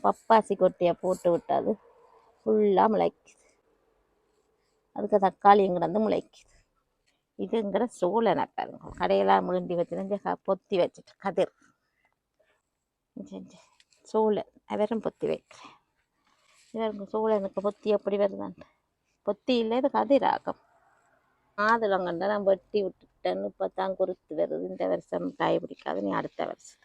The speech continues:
ஓ, இந்த மெரூன் பூவை பாருங்க, எனக்கு நல்ல பிடிச்ச கலர். வாவ், வடிவான கலர். இதுவும் தானா முளைச்ச தக்காளி. கொண்டாந்து இதுக்கு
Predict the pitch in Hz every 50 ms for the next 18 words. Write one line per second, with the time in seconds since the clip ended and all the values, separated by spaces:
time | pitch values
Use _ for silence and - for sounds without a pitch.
0 | _ _ _ _ _ - 233 220 220 220 220 220 190 - - 165 - - - -
1 | - - - - - - _ _ _ _ _ _ _ 220 208 196 196 196 208 214
2 | 214 233 240 220 202 - 170 165 160 139 - - 143 117 98 - - 123 139 165
3 | 185 196 196 180 180 143 - 214 208 226 247 175 190 190 - 196 - - - -
4 | 180 143 139 - - - - - - _ _ _ _ _ _ _ _ _ _ _
5 | _ _ _ _ _ _ _ _ - - - - - _ _ _ _ _ _ _
6 | _ _ _ _ _ _ _ _ - 208 196 - 95 - - _ _ _ _ _
7 | _ _ _ _ _ _ _ _ _ _ _ _ _ _ _ _ _ _ _ -
8 | _ _ _ _ _ 208 180 185 190 208 185 180 170 170 - 165 156 156 170 180
9 | 214 226 - _ _ _ _ _ _ _ _ _ _ _ _ _ _ _ _ _
10 | - 254 240 233 254 254 294 330 320 262 262 226 226 233 247 240 233 233 226 208
11 | 202 202 208 - - 220 202 180 196 190 - - - - 202 185 180 175 196 262
12 | 311 285 - _ _ _ _ _ _ _ _ _ _ _ _ _ _ _ _ _
13 | _ _ 233 220 214 220 214 208 226 214 240 - 226